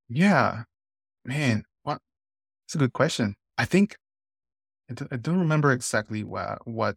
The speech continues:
we discovered, but one of the things that I can't seem to let go of is this need of create, this, this, this need of, like, connect with people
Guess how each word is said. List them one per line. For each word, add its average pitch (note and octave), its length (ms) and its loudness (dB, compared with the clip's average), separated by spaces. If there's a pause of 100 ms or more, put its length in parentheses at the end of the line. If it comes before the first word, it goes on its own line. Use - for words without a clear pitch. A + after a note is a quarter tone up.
(120)
we A#2 80 -8
discovered, G#2+ 500 -8
but A2 120 -6
one C3+ 140 -2
of D3 80 -4
the B2 60 -8
things C3 300 2
that G#2+ 400 -2 (880)
I A2 240 -4
can't C3+ 280 2
seem B2 260 4
to A#2+ 120 -4
let G2+ 220 -4
go A2 340 4
of G2+ 120 -6
is A2+ 220 -6
this - 320 -4
need B2 400 2 (100)
of G#2+ 380 -4 (1120)
create, A#2 720 2 (500)
this, - 300 -4
this, - 360 -6
this - 240 -8
need B2 220 4
of, A#2 300 2 (140)
like, G#2+ 220 -6 (1080)
connect A2+ 300 2
with A2+ 120 -2
people - 440 -10